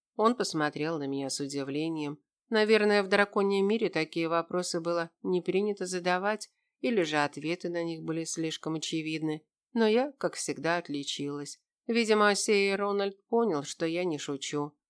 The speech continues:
Покачал головой и хмыкнул, но всё же ответил. «Регенерирует. Ему опасно превращаться, пока полностью не излечатся все травмы».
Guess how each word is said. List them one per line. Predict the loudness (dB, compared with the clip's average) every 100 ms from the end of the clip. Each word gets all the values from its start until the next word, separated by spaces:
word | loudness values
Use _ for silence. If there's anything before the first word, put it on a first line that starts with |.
| _
Покачал | -4 2 2 4 2
головой | 2 0 0 0 -2 -6 -6
и | -2
хмыкнул, | -2 0 0 -2 -2 -6 -6 _ _ _
но | -4
всё | -2 -2
же | -2 -4
ответил. | -4 -4 -4 -4 -8 -10 _ _ _ _ _ _
«Регенерирует. | 4 4 6 6 6 2 0 0 0 -2 -6 _ _ _
Ему | 4 8 10
опасно | 8 8 4 4 0
превращаться, | 2 0 2 0 2 0 -2 -4
пока | -4 2 4 4
полностью | 2 2 2 -2 -4 -2
не | -2 -2
излечатся | -2 -2 -2 -4 -4 -6
все | -4 -4
травмы». | 0 0 0 -2 -4